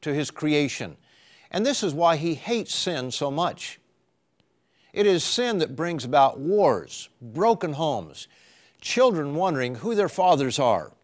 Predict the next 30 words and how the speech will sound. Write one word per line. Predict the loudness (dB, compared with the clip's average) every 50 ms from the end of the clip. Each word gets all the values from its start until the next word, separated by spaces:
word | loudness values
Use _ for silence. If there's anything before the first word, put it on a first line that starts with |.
| _ _ _ _ _ _ _ _ _ _ _ _
and | -4 -4 -4 -4 -4 -2
ignorance | 0 0 0 0 -2 -4 -4 -4 -6 -8 -10
and | -10 -10 -10 -10 -8
confusion | -8 -8 -8 -6 -4 -2 0 0 0 0 -4 -8 -8 -10 -12 -12
about | -4 -2 0 0 0 -2 -4
God's | -2 -2 -2 -2 -2 -6 -8
plan | -12 -10 -8 -8 -6 -6 -8 -10 -12
for | -10 -10 -10
mankind. | -8 -8 -8 -8 -10 -12 -10 -8 -6 -6 -6 -8 -12 -18 _ _ _ _ _ _ _ _ _ _ _ _ _ _ _ _ _ _ _ _ _ _ _ _ _ _ _ _ _ _
Some | -14 -8 -4 -4 -2 -2 -2
people | 0 0 0 0 0 -4
think | -6 -4 -4 -4 -4 -4 -6
of | -8 -8 -4
God | -2 0 2 4 4 2 0
as | -2 -6 -8
an | -8 -6 -2
old | -2 0 0 -2 -4 -4
man | -4 -4 -2 -2 -2 -4 -4 -6
who | -8 -6 -6 -6
is | -6 -6 -8 -12 -14 _ _ _
so | -10 -6 -4 -4 -4
full | -4 -4 -4 -2 0 0
of | 0 0 2
love | 2 4 4 4 2 0 -2
that | -2 -2 -2 -4 -8 _ _ _ _ _ -10
He'll | -6 -6 -6
tolerate | -6 -2 -2 0 0 0 0 0 -2 -2 -2
just | -4 -8 -8 -6 -8
about | -2 0 2 2 2
anything. | 0 -4 -6 -10 -10 -10 -10 -10 -10 -16